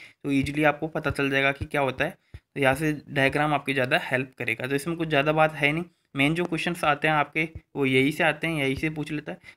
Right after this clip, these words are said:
और वाटरशेड की जो डेफिनेशन है वो आती है, जो कि आपको स्टार्टिंग में भी बताई थी, वो आपको याद होना चाहिए कि कॉमन आउटलेट में वाटर जाएगा,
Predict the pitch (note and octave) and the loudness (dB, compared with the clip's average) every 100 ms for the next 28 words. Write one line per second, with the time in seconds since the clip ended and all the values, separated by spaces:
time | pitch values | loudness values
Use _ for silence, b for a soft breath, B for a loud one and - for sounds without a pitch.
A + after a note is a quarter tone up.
0 | - C#3+ C#3 - F#3 E3+ E3+ E3+ D3 C3 | -2 4 4 4 0 2 2 2 2 2
1 | D3 D3+ D#3+ D3 D3 C#3+ C3+ C#3+ D3 D3 | 0 -2 -2 -2 2 2 2 0 -2 -2
2 | C#3+ C#3+ C3+ C#3 - C3 C3+ C#3 C#3 C#3 | 0 0 0 -4 -2 0 0 0 -4 -4
3 | B2+ B2 C3 C#3+ C3 A#2+ B2+ B2 B2 C3 | -6 -6 -6 -2 -2 -2 -4 -4 -4 -6
4 | C#3 D3+ E3+ _ _ _ C#3+ C3+ C3 C#3 | -8 -8 -10 _ _ _ -12 -6 -4 -2
5 | C3 C3 B2 B2+ D#3 C3+ B2 C3 A#2+ A#2 | -4 -4 -4 -2 -2 -2 -2 -4 -4 -2
6 | D#3 | -4